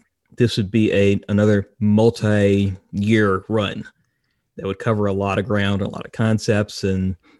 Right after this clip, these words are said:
a lot of stuff. So it, it felt shorter than I would have thought it would have been.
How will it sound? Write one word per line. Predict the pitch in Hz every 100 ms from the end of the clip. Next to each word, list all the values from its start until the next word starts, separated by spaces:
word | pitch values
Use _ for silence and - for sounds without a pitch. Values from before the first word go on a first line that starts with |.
| _
a | -
lot | 180
of | 151
stuff. | - 175 - - - _ _ _ _ _ _ _ _
So | - 113
it, | 101 - -
it | 101
felt | - - 135 127 - - _ _ _ _ _ _ -
shorter | - - 147 127 120 117 104 104
than | 104 104 104 98 98 90 _ _ _ _ _ _ _ _ _ _ _ _ _ _ _ _
I | 101 104
would | 107 107
have | 98
thought | - 107 98
it | - - _ -
would | 104
have | 98 -
been. | - -